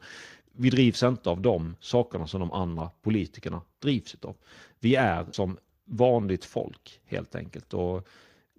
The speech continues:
jag är helt övertygad om att någonstans när allt kommer omkring så är det precis den här typen av, eh, människor som folket vill bli ledda av i slutändan.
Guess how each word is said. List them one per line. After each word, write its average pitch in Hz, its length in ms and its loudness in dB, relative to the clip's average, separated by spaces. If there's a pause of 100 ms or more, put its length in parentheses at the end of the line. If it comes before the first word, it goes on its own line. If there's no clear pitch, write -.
(360)
jag 101 480 4
är 98 100 0
helt 117 260 2
övertygad 92 680 -2
om 90 120 -2
att - 260 -6 (640)
någonstans 110 1120 4
när 107 80 0
allt 101 340 2
kommer 101 280 2
omkring 98 580 -2 (260)
så - 160 0
är 92 180 4
det 90 80 -2
precis 98 460 -2
den 101 120 -2
här 101 300 4
typen 92 680 -2
av, 85 500 -2
eh, 87 220 0 (840)
människor 117 720 0
som 98 200 -6
folket - 580 -4
vill 92 340 -4
bli 92 140 -2
ledda 98 360 0
av 85 200 -4
i 85 40 -6
slutändan. 95 720 -10